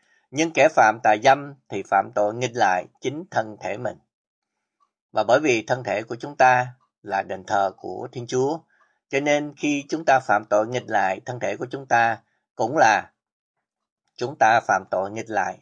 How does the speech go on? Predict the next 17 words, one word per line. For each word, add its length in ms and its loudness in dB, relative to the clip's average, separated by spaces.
đền 280 -10
thờ 200 -8
Thiên 180 -14
Chúa. 260 -6
Tội 240 4
tà 240 4
dâm 280 4
bao 260 6
gồm 340 -2
cả 120 -4
sự 300 -6
tư 140 0
tưởng 360 -4
về 120 -2
sự 180 -6
tà 240 0
dâm, 320 2